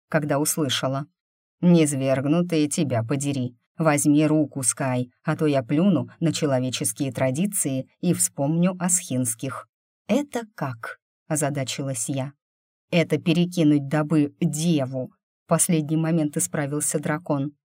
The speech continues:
«через плечо и без лишних церемоний утащить к себе в пещеру». Причём прозвучало это так многообещающе, что моя ладонь непроизвольно схватила руку Стилета,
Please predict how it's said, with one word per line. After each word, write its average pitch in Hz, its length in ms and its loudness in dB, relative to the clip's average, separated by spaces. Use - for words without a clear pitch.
«через 160 360 0
плечо 165 520 0
и 135 180 -2
без 165 260 2
лишних 160 420 -2
церемоний 156 840 2
утащить 175 560 -2
к - 60 -12
себе 143 320 -2
в 180 120 -6
пещеру». 127 640 -4
Причём 175 360 0
прозвучало 160 600 -2
это 151 260 -4
так 170 240 -2
многообещающе, 165 1040 -2
что - 180 -4
моя 175 260 2
ладонь 175 460 2
непроизвольно 170 720 0
схватила 156 560 -2
руку 147 240 -2
Стилета, 143 580 -2